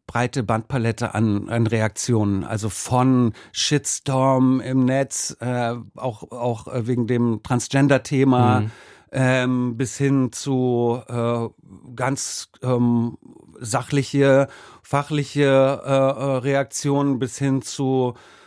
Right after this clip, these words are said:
Speaker 1: äh, ganz emotionalen und, und dankbaren und, und freudigen Reaktionen. Also es war alles dabei.
Speaker 2: Also alles zwischen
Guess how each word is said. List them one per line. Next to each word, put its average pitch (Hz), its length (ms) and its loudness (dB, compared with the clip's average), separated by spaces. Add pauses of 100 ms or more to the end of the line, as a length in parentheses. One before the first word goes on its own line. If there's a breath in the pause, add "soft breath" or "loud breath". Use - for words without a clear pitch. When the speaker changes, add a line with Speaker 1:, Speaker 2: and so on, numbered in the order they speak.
(160 loud breath)
Speaker 1:
äh, 127 420 0
ganz 139 400 -4
emotionalen 151 840 2
und, 135 180 -2
und 135 180 -4
dankbaren 147 640 -2
und, 123 180 -4
und 123 160 -4
freudigen 135 580 -2
Reaktionen. 104 600 -4
Also 104 160 -4
es 113 140 -6
war 123 240 0 (180)
alles - 600 -2 (160)
dabei. 101 380 0 (260 loud breath)
Speaker 2:
Also 104 220 0
alles 110 280 0
zwischen 107 460 2